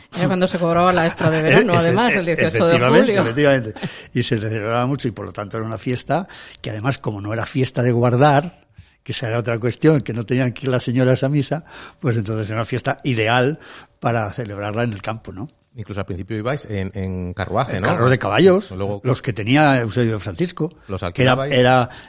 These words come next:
Speaker 2: eh, una, la, una, la mujer de Eusebio Francisco era prima carnal de mi padre.
Speaker 3: Ujú.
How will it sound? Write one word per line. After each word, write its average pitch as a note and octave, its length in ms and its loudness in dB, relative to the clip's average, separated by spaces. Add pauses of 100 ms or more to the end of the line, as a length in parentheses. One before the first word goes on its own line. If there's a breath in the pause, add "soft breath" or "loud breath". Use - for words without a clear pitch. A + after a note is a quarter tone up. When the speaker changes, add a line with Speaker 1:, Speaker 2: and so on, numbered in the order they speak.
(140)
Speaker 2:
eh, A#2+ 340 0
una, B2+ 520 -2
la, A#2+ 180 -8 (160)
una, B2 160 -12
la A2+ 160 -10
mujer C3 220 -4
de C3+ 80 -2
Eusebio C#3 340 -2
Francisco D3+ 640 -6
era C3+ 240 -4
prima B2 260 -4
carnal G2 300 -14
de E2+ 80 -16
mi - 140 -18
padre. - 300 -20 (420 loud breath)
Speaker 3:
Ujú. G#2+ 160 -20